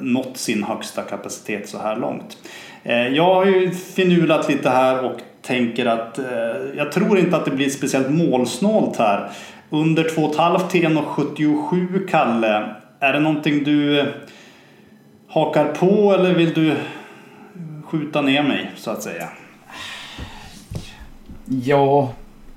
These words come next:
Speaker 2: vi ska väl inte göra en, ett maraton här med den här matchen också. Jag skulle kunna rada upp faktorer för och emot, såklart.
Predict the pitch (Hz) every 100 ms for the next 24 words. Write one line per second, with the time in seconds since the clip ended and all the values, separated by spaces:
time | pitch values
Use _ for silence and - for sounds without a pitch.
0 | - 139 139 151 147 143 - 147 143 147
1 | 135 135 135 127 - - - - 123 113
2 | - - - - - 127 143 123 120 131
3 | 131 117 117 123 117 117 113 - 123 117
4 | 113 120 - - 117 127 120 117 120 113
5 | - - - - 131 147 143 120 139 120
6 | - - 135 135 120 127 131 117 110 101
7 | - - 151 156 -